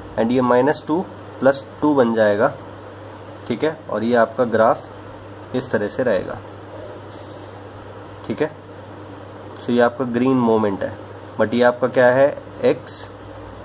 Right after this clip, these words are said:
माइनस tau, ठीक है। Now अब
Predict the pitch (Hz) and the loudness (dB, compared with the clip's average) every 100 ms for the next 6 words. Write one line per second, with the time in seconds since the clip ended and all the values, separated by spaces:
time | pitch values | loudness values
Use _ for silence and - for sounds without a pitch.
0 | - - - - - - - - 104 101 | -16 -14 -14 -14 -14 -14 -14 -2 0 2
1 | 117 139 - - - - 101 - - - | 2 0 -6 -16 -12 0 0 0 -6 -16
2 | - - - - - - - - - - | -16 -16 -16 -16 -16 -16 -16 -16 -16 -8
3 | 139 131 160 - - - - - - - | -4 -2 -4 -6 -18 -16 -16 -16 -16 -16
4 | - - - - - - - - - - | -16 -14 -14 -14 -16 -16 -16 -16 -16 -16
5 | - - 113 110 92 - - - - - | -16 -4 2 2 2 -12 -18 -18 -16 -16
6 | - - - - - - - - - - | -16 -16 -16 -16 -16 -16 -16 -16 -16 -12
7 | - | -4